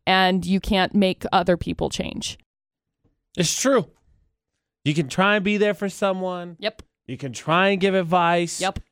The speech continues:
Speaker 2: You can be hopeful that things are gonna work out, but at the end of the day, you gotta take care of yourself. And if it's, if it is inflicting emotional and mental pain at some point, the answer is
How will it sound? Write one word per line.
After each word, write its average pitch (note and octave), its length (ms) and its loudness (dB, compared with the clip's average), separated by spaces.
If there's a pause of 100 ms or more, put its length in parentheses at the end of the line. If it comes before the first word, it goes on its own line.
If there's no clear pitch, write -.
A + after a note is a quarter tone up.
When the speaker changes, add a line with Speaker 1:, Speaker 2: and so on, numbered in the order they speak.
(100)
Speaker 2:
You C3 120 -2
can C#3 120 -4
be B2+ 140 -2
hopeful F3 480 0
that F3 160 -2
things F3+ 220 -2
are E3+ 60 -4
gonna D#3+ 200 -2
work D#3+ 280 -2
out, D#3+ 220 2
but C#3 60 -2
at A2+ 60 -8
the B2 160 0
end D#3 80 0
of D#3+ 80 0
the D3 80 -4
day, C3+ 500 0 (580)
you A#2 80 -6
gotta D#3 300 2
take D#3+ 260 -2
care D3+ 220 0
of D3 60 -2
yourself. C#3 540 -2 (320)
And G2 140 -8
if - 160 -10
it's, - 280 -14 (160)
if C3 220 -10
it C3+ 140 0
is A2+ 400 -4 (840)
inflicting F#3 680 -2
emotional F#3+ 720 0
and D3+ 140 0
mental F3+ 280 0
pain E3+ 400 2
at C3 120 -4
some E3 240 0
point, D#3 340 -2 (260)
the B2 220 0
answer D#3+ 340 2
is D#3+ 500 -2